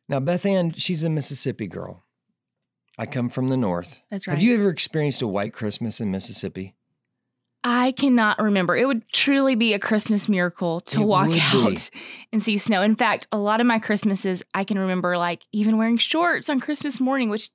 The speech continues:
Speaker 2: just
Speaker 1: Wow.
Speaker 2: doesn't feel right. But I don't know if you know this. I have family in Illinois as well, Southern
Speaker 1: You
Speaker 2: Illinois.
Speaker 1: do.
Speaker 2: So we usually did spend part of our Christmases there, and a lot of times there would be snow. So I did get to experience some as a child, but never in Mississippi.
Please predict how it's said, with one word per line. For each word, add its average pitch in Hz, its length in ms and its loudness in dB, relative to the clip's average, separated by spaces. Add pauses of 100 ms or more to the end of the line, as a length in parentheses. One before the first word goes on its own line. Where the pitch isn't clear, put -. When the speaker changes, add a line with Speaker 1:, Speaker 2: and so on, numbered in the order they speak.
Speaker 2:
just 180 240 0
Speaker 1:
Wow. 165 100 -8
Speaker 2:
doesn't 220 360 0 (500)
feel 233 260 0
right. 147 300 0
But 240 280 2
I - 40 0
don't 320 100 0
know 349 80 -2
if 330 80 -4
you 285 60 2
know 285 140 2
this. 185 200 -2
I 294 60 2
have 370 120 0
family 220 280 2
in 190 80 0
Illinois 196 420 0
as 185 140 -4
well, 185 400 -2
Southern 262 300 2
Speaker 1:
You 196 40 4
Speaker 2:
Illinois. 175 280 2
Speaker 1:
do. 196 420 2
Speaker 2:
So 359 440 2
we 240 140 0
usually 262 300 0
did 214 180 0
spend 202 240 0
part 202 140 2
of 185 40 0
our 185 120 0
Christmases 185 760 -2 (300)
there, 170 600 0
and 220 100 2
a 208 40 4
lot 202 60 2
of 190 80 0
times 175 180 0
there 165 140 0
would - 160 -6
be - 80 -6
snow. - 300 -6
So 180 340 -2
I 302 140 2
did 240 280 0
get 262 120 -2
to 220 60 0
experience 214 600 0 (280)
some 240 220 2
as 240 100 2
a 240 60 2
child, 214 340 0
but 175 240 -2 (140)
never 202 220 0
in 190 100 2
Mississippi. - 600 -6